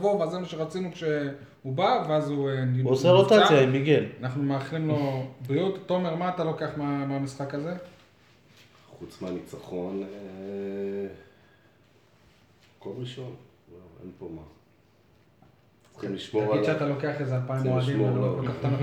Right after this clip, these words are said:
Speaker 1: בקריאה.
Speaker 3: <laughs> קח אותם לקריאה, הלוואי. אה, שלושים דקות, אה, ראשונות באמת היו, היו טובות. זה היה נראה שתי ליגות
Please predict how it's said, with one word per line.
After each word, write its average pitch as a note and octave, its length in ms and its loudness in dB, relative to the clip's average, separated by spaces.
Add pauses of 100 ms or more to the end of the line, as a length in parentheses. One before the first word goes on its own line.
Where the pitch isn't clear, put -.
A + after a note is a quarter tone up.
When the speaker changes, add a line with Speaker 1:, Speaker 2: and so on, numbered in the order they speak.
Speaker 1:
בקריאה. B2+ 340 0 (260)
Speaker 3:
<laughs> - 280 -12
קח F#2 160 -8
אותם E2+ 260 -8
לקריאה, D#2+ 560 -8
הלוואי. E2 400 -4 (640)
אה, D#2+ 240 -2
שלושים G#2 480 -4
דקות, - 440 -4
אה, G2 40 0 (580)
ראשונות E2 340 -8
באמת D#2+ 300 -8
היו, E2 320 -8 (480)
היו E2+ 160 -10
טובות. D#2+ 480 -12
זה C#2 140 -18
היה D#2+ 60 -10 (100)
נראה E2+ 440 -6 (800)
שתי - 300 -10
ליגות F#2 640 -8